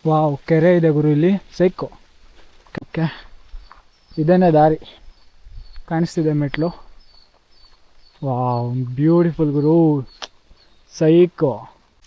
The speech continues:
ತುಂಬ ದಿನ ದಿವಸ ಅನ್ಕೊಂತಿದ್ದೆ ಈ ಥರ ಒಬ್ಬನೇ ಯಾರು ಇಲ್ದೇ ಇರೋ ಪ್ರದೇಶಕ್ಕೆ ಬಂದು ಒಂದು ಸ್ವಲ್ಪ ಟೈಮ್ ಇರಬೇಕಿತ್ತು ಅಂತ. ಫೈನಲಿ ಇವತ್ತು ಕಾಲ ಕೂಡಿ ಬಂದಿದೆ.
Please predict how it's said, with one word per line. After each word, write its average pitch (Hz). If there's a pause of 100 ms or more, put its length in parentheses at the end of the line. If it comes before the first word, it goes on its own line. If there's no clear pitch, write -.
(400)
ತುಂಬ 190
ದಿನ 202
ದಿವಸ 185
ಅನ್ಕೊಂತಿದ್ದೆ 170 (880)
ಈ 156
ಥರ 170
ಒಬ್ಬನೇ 160
ಯಾರು 170
ಇಲ್ದೇ 170
ಇರೋ 170
ಪ್ರದೇಶಕ್ಕೆ 151
ಬಂದು 147
ಒಂದು 143
ಸ್ವಲ್ಪ 139
ಟೈಮ್ 147
ಇರಬೇಕಿತ್ತು 131
ಅಂತ. 123 (1400)
ಫೈನಲಿ 175
ಇವತ್ತು 160
ಕಾಲ 156
ಕೂಡಿ 160
ಬಂದಿದೆ. 147